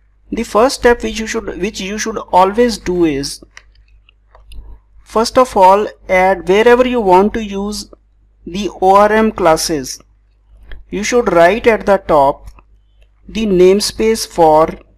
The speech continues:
the folder that contains your entity classes. So I've written using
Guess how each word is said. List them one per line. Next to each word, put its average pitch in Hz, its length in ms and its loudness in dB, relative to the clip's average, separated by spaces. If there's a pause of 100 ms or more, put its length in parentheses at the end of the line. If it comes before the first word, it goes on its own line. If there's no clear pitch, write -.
(1800)
the 202 180 -10
folder 202 520 0
that 175 520 0 (800)
contains 208 560 0
your 208 160 2
entity 175 400 0
classes. 120 600 -10 (2000)
So - 180 -2
I've 185 100 0
written 220 320 0
using 185 500 -2